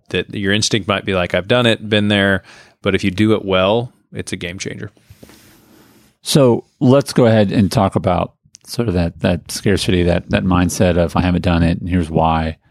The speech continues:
Speaker 2: And, and some of those fears are legitimate,
Speaker 1: Yeah.
Speaker 2: and some of them are completely made up. Um,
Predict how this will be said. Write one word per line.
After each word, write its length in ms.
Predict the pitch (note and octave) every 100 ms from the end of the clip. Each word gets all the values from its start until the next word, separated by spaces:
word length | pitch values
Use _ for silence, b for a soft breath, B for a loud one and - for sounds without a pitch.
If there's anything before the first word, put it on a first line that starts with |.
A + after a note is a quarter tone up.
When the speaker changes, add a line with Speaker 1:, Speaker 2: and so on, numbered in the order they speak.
| _
Speaker 2:
And, 140 | C3+ -
and 100 | C3+
some 180 | F3 E3+
of 60 |
those 180 | C3+ G#2+
fears 300 | - G2 F2
are 160 | F2 E2+
legitimate, 640 | E2 D2 F2+ E2+ - - _ -
Speaker 1:
Yeah. 140 | G#2 E3+
Speaker 2:
and 140 | B2+
some 180 | - G#2
of 60 | F2+
them 160 | F2
are 160 | E2 D#2+ _ _ -
completely 380 | G2 G2+ E2+
made 220 | D#2+ D#2+ E2
up. 120 | - _ B B B B B -
Um, 480 | G2 F2 D#2+ E2